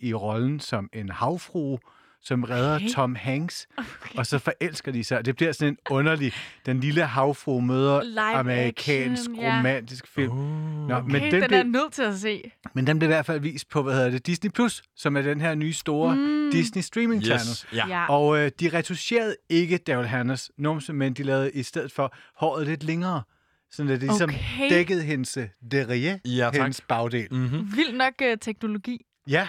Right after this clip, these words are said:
Speaker 2: Tænk dig det, vi bruger det til, ikke? Vi kan gøre så mange
Speaker 3: <laughs> Jo.
Speaker 2: ting, og så bruger vi til at gøre håret lidt længere, så vi ikke ser en havfru-numse.
Speaker 3: Også fordi du ved,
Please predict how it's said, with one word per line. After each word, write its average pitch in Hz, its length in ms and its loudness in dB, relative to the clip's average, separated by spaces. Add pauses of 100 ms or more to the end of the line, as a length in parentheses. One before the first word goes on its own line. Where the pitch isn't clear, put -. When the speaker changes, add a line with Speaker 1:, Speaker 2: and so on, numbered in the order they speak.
(160)
Speaker 2:
Tænk 294 180 -2
dig 330 120 0
det, 277 120 2
vi 311 140 4
bruger 214 220 2
det 285 120 -12
til, 233 140 -4
ikke? 277 220 -4
Vi 262 80 -2
kan 262 180 0
gøre 233 220 2
så 285 120 0
mange 226 260 4
Speaker 3:
<laughs> - 20 4
Jo. 285 60 2
Speaker 2:
ting, 277 200 2
og 247 100 2
så 247 80 0
bruger 247 200 2
vi 254 80 -2
til 285 100 0
at 277 80 0
gøre 240 140 2
håret 262 180 2
lidt 240 140 -4
længere, 226 280 2
så 240 80 -10
vi 240 40 -6
ikke 226 80 -8
ser 254 80 -2
en 226 60 0
havfru-numse. 233 720 -2
Speaker 3:
Også 151 120 2
fordi 151 100 -2
du 135 120 0
ved, 131 280 2